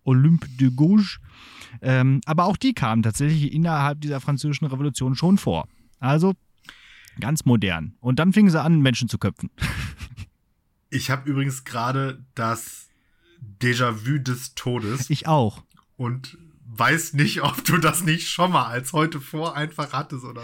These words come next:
Speaker 2: so.
Speaker 1: Aber das kann doch
Speaker 2: Weil,
Speaker 1: irgendwie
Speaker 2: also
Speaker 1: nicht sein, weil wir haben doch nicht das gleiche Datum schon mal gehabt.
Speaker 2: Ja, aber vielleicht, was war das jetzt? Das war jetzt Menschenrechts-, äh, Veröffentlichung oder?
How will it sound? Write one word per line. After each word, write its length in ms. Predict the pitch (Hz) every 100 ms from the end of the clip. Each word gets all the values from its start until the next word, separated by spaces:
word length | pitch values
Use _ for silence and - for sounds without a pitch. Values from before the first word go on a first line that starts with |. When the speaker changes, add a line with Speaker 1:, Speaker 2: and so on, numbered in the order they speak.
| 117
Speaker 2:
so. 80 | 127
Speaker 1:
Aber 80 | 160
das 140 | 170 -
kann 160 | 220
doch 80 | 214
Speaker 2:
Weil, 80 | 180
Speaker 1:
irgendwie 140 | 185 170
Speaker 2:
also 100 | 143
Speaker 1:
nicht 80 |
sein, 320 | 165 240 135 120
weil 180 | 131 135
wir 100 | 143
haben 140 | 175
doch 100 | 160
nicht 160 | 175 165
das 140 | 131
gleiche 300 | 156 170 139
Datum 300 | 156 196 151
schon 160 | 117 107
mal 100 | 92
gehabt. 380 | 90 85 87 - - _ _ _ _ _ _ _ _ _ _ _ _ _ -
Speaker 2:
Ja, 280 | 120 135 156
aber 200 | 139 123
vielleicht, 720 | - - 120 123 151 165 - - _ - - - _ _
was 320 | 131 123 143 160
war 80 |
das 160 | 151 160
jetzt? 200 | 185 175
Das 160 | 160 151
war 100 | 151
jetzt 340 | 156 156 - _ _ _ -
Menschenrechts-, 1080 | 127 139 143 143 143 127 135 - _ - -
äh, 200 | 127 127
Veröffentlichung 960 | - 131 156 170 196 190 185 208 214 202
oder? 360 | 165 165 156